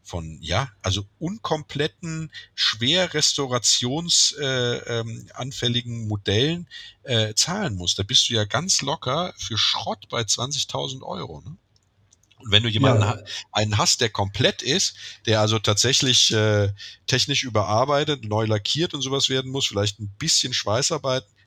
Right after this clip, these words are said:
Speaker 1: bist du ganz schnell bei vierzigtausend Euro. Das heißt, hätte ich das Auto damals gekauft, der Wert wäre heute bestimmt das Doppelte oder Dreifache, ne?
Speaker 2: Es sind ja auch nicht so viele gebaut worden. Sechsundsiebzigtausenddreihundertzwei Stück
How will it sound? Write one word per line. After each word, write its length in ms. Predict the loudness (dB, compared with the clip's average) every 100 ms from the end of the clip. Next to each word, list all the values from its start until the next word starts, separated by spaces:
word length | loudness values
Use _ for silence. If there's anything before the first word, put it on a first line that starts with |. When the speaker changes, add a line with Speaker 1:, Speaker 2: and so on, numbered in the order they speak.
| -2
Speaker 1:
bist 160 | 0
du 60 | 2
ganz 220 | 0 0
schnell 180 | 0 -2
bei 100 | -4
vierzigtausend 720 | -6 -4 -4 -4 -4 -4 -6
Euro. 340 | -8 -8 -12 -18 -20 -20 -8
Das 100 | -2
heißt, 180 | 2 2
hätte 100 | 0
ich 80 |
das 160 | 0 -2
Auto 280 | -2 -4 -2
damals 420 | -2 0 -2 -4
gekauft, 540 | -8 -6 -4 -4 -4
der 120 | -6 -2
Wert 320 | -2 -2 -2
wäre 300 | -2 -2 -4
heute 280 | -4 -4 -6
bestimmt 440 | -8 -6 -10 -4
das 180 | -4 -2
Doppelte 380 | -8 -8 -10 -8
oder 160 | -8
Dreifache, 540 | -4 -4 -4 -10 -16 -16
ne? 100 | -18 -18 -20 -20 _ -20 -20 -20 _ _ -20 -16 -4
Speaker 2:
Es 140 | -2 4
sind 200 | 6 6
ja 80 |
auch 20 | 4
nicht 140 | 4
so 100 | 2
viele 240 | 0 0
gebaut 460 | 2 4 6 6 4
worden. 220 | 2 4
Sechsundsiebzigtausenddreihundertzwei 1900 | 6 4 4 2 2 2 -2 2 2 4 2 4 4 6 6 2 2 2 2
Stück 500 | 2 0 -2 -4 -6